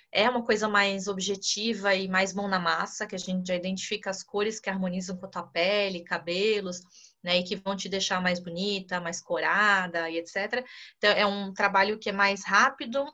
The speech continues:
e que a gente vê resultados também mais rápidos. Só que a gente tem vários níveis. Eu posso ajudar tanto já mais mão na massa de, "Vamos fazer composição de looks, eu vou ver tuas peças, a gente vai montar várias opções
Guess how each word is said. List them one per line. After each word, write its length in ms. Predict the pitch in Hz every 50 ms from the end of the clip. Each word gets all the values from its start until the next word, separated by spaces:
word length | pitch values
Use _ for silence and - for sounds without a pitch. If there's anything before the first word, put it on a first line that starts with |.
| _ -
e 100 | 220 226
que 80 | -
a 40 | 240
gente 260 | 226 233 233 226 233
vê 140 | 202 220 220
resultados 720 | 220 226 220 220 226 226 - - 202 208 208 214 226 -
também 280 | - 220 202 202 202 202
mais 220 | 202 202 208 190
rápidos. 560 | - 175 160 147 135 - 165 175 175 - - - - - - - - - - _
Só 160 | - 208 208
que 80 | 226 233
a 40 |
gente 240 | 220 233 247 233 - -
tem 180 | 233 233 240
vários 340 | 226 233 233 262 302 294 285
níveis. 420 | 277 240 220 202 180 180 180 -
Eu 120 | - 202 202
posso 280 | - 214 220 214 -
ajudar 320 | 240 220 220 208 208 202 202 -
tanto 580 | - 220 226 285 349 381 - - 302 240 202 185 - _ _ _ _ _ _ _ _ _ _ _ - 254
já 200 | 226 240 208 208
mais 280 | 214 220 214 220 233 220
mão 160 | 214 208 214
na 100 | 208 208
massa 460 | 190 190 185 202 214 208 - - 208
de, 340 | 185 175 185 196 190 190 190 - - - - _
"Vamos 200 | - 202 226 226
fazer 200 | 240 233 226 226
composição 540 | 226 233 233 226 233 226 226 226 - - 220
de 120 | 214 226 214
looks, 420 | 208 214 208 196 180 - - -
eu 80 | 190 185
vou 100 | 196 190
ver 140 | 214 214
tuas 180 | 220 220 208 -
peças, 580 | - - 214 220 240 262 269 269 - 277 247 240
a 40 |
gente 100 | 233 233
vai 100 | 220 233
montar 480 | 220 226 226 226 226 226 220 233 247 262
várias 340 | 240 233 233 226 233 226 226
opções 600 | 226 226 - - 233 226 240 262 294 - -